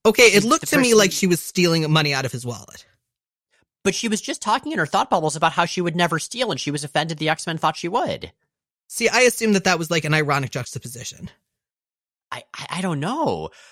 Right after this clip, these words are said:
Speaker 2: But it's weird because later she's looking at a Star of David pendant that she really likes, and Nightcrawler, in his newfound disguise that I guess was stolen from that bag, finds some money in the pocket and pays for it to buy it for her.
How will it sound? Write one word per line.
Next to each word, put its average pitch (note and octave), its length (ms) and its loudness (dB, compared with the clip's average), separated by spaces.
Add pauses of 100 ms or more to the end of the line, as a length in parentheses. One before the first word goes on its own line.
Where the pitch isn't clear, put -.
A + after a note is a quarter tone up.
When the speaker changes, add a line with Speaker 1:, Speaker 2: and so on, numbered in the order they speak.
(160)
Speaker 2:
But G3 140 0
it's - 160 -6
weird D#4 200 -2
because E3+ 360 -4
later E3+ 340 0
she's C3+ 400 -4
looking C#3 380 -4
at B2+ 120 -2
a A#2+ 180 2
Star B2 260 0
of G#2 60 -4
David A#2 280 -4
pendant G2 300 -8
that - 100 -12
she G#2+ 140 -4
really G2 200 -4
likes, F#2 400 -4 (280)
and B2 120 -4
Nightcrawler, G#2 680 -2 (240)
in A#2+ 120 -6
his A#2 460 -4
newfound A#2 440 -4
disguise A2+ 520 -2
that F2+ 100 -6
I E2 80 -4
guess - 340 -8
was E3 120 -6
stolen F3 260 -6
from G3 140 -12
that F#3+ 160 -4
bag, G3+ 320 -4 (160)
finds D3+ 220 -2
some B2+ 100 -6
money A#2 240 -2
in C3+ 100 -6
the G#2+ 80 -4
pocket - 640 -4
and C3 180 -8
pays A#2+ 280 -8
for C#3+ 200 -2
it A#2+ 100 -8
to B2 80 -10
buy G#2 180 0
it E3+ 100 -8
for A3 160 -4
her. A#3+ 240 -4